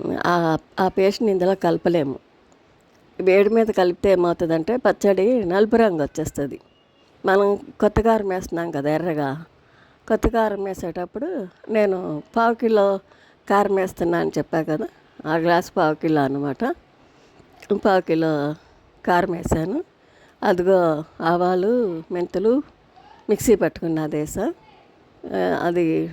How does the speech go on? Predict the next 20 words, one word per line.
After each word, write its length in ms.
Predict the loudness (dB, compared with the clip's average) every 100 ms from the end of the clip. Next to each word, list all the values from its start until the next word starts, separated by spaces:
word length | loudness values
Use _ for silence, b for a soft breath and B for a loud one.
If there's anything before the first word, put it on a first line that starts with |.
| -2 2
టమాటా 260 | 2 2
ముక్కలు 300 | -2 0 0
కొద్దిగా 320 | 0 0 0
ఉంచా 260 | 0 0 0
అన్నా 220 | 0 -2
కదా, 220 | -4 -2
ఆ 100 | 0
టమాటా 440 | 0 0 -2 -2 -4
ముక్కలు, 600 | -4 -4 -4 -2 -2 -4 B B B B 0
ఈ 60 |
ఆవాలు, 400 | 2 4 2 0
మెంతులు 680 | -2 -4 -6 -4 -4 -4 -6 -10 -14
మిక్సీ 260 | -4 -2
పట్టింది 600 | -2 -2 -4 -4 -2 -2
పౌడరు, 480 | -2 -2 0 -2 -4 -6 b b b b 0
కారం, 420 | 2 2 0 -2
ఈ 40 | -4
చింతపండు 600 | -4 -6 -4 -4 -4 -2
అన్నీ 240 | -2 -2
కలుపుకుంటున్నాను. 960 | 0 -2 0 -2 -2 -2 -2 -2 -2